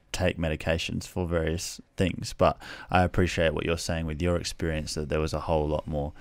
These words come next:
to it than that, that wasn't even attempted to be addressed.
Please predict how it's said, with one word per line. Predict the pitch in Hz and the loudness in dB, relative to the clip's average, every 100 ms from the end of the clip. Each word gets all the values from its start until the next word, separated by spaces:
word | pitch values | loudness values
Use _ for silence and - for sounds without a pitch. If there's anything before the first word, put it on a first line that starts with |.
| - - | -20 -12
to | - 95 | 0 0
it | 90 | 0
than | - 80 | -2 -2
that, | 78 76 - | 0 -2 -2
that | 78 - _ | -4 -6 _
wasn't | 92 82 | 2 2
even | 82 78 73 - | 0 0 -6 -6
attempted | - - 95 71 - 73 | -6 0 0 0 -6 -8
to | - | -6
be | 76 71 | -4 -2
addressed. | 73 73 - - | 0 0 -2 -8